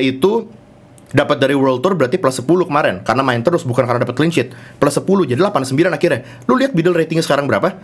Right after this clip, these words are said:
Sudah, kita udah di bulan Oktober mau ke November. Baru plus dua kalau nggak salah kan. Padahal potensi dia itu delapan sembilan. Jadi potensi tinggi itu jangan lu kira pemainnya beneran di akhir musim bakal ratingnya delapan sembilan. Oh tidak.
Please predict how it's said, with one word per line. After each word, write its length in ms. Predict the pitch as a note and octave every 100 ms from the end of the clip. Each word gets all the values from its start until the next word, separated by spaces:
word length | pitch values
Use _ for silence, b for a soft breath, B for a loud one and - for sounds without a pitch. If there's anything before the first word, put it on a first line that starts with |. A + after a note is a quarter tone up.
| B
Sudah, 320 | - D3 C#3
kita 240 | C#3 D3+ G#3
udah 80 | D3+
di 80 |
bulan 240 | B2+ C3 B2+
Oktober 400 | B2 C#3 C#3 E3
mau 160 | D3
ke 160 | C3 C3
November. 400 | A#2 D#3 G3 E3+ B B B -
Baru 240 | B2 C#3
plus 240 | D3+ - C3
dua 320 | A#2+ F#3+ A#3+
kalau 160 | F#3+ E3+
nggak 140 | D#3+
salah 160 | G#3 A3
kan. 160 | G3 F#3+ B B B B B - - -
Padahal 320 | - D#3 A#3
potensi 400 | G3 F#3+ D#3+ D#3
dia 160 | D#3+ D3
itu 160 | D3 B3+
delapan 240 | G#3+ C3+
sembilan. 440 | C3 C3 G3+ C#3+ G2+ - - B B B B B - - - - - - - - - D#3
Jadi 100 | A#3+
potensi 480 | A#3 F#3+ D#3+ D#3+ F3
tinggi 240 | F3 D3
itu 160 | - A#3+
jangan 160 | G#3+ C#3
lu 160 | C3
kira 160 | C3+ C3+
pemainnya 400 | C3 B2+ B2+ C3
beneran 320 | B2+ B2 C3
di 20 | -
akhir 160 | C3+
musim 240 | B2+ B2 B2+
bakal 160 | A#2
ratingnya 320 | A#2 A#2 B2 A2+
delapan 160 | A2
sembilan. 360 | A#2 B2 A#3+ C#3
Oh 80 | E3
tidak. 560 | E3+ G#3+ A3 - B